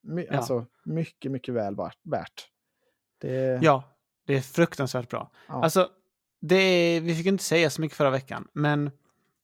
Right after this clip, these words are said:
Speaker 2: jag tycker fortfarande att estetiken är, liksom, så himla fin och vacker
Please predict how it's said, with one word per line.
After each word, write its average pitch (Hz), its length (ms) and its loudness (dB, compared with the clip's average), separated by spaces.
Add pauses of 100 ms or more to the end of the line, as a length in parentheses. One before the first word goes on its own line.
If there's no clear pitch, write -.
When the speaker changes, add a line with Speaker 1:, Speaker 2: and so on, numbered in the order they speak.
(200)
Speaker 2:
jag 170 240 6
tycker 160 300 0
fortfarande 170 500 2
att 202 60 0
estetiken 156 680 -2
är, 117 180 -4
liksom, 110 460 -10 (100)
så 156 340 2
himla 135 480 0
fin 160 480 -4 (120)
och 139 160 -4
vacker 127 640 -4